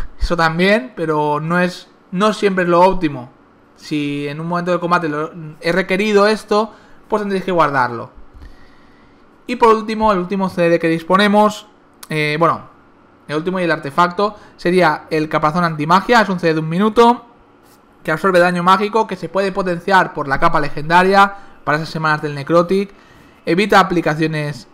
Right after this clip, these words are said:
de efectos mágicos, y el daño absorbido genera poder rúnico. Y también con la capa legendaria, que no la había comentado, eh, pero para algunos casos es importante, nos sana el, la cantidad del daño que absorba.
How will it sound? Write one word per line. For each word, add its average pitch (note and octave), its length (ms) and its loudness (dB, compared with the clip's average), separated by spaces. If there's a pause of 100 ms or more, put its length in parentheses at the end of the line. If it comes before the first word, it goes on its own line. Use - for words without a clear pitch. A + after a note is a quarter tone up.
de D3+ 140 -4
efectos F3+ 340 0
mágicos, F3+ 680 2 (760)
y A3 100 2
el G#3+ 80 6
daño A#3+ 180 2
absorbido A3 440 0
genera F#3+ 360 0
poder E3 340 2
rúnico. B2+ 540 -8 (280)
Y G#3+ 100 -4
también G3 340 0
con F#3+ 140 -2
la D#3 100 0
capa F3+ 240 2
legendaria, F3 400 0
que D#3+ 80 -6
no D#3 80 -4
la D#3 60 2
había D#3 160 0
comentado, D#3 640 0 (460)
eh, C#3+ 400 -4
pero C3+ 380 -4 (340)
para C#3 160 -2
algunos D3+ 260 -2
casos D#3 220 -6
es C#3+ 80 -12
importante, G3+ 760 0 (320)
nos F#3 280 0
sana G#3+ 480 4
el, E3 340 0 (400)
la D#3+ 140 -4
cantidad E3 260 0
del E3+ 140 0
daño E3+ 280 -2
que E3+ 80 -4
absorba. C3+ 600 -4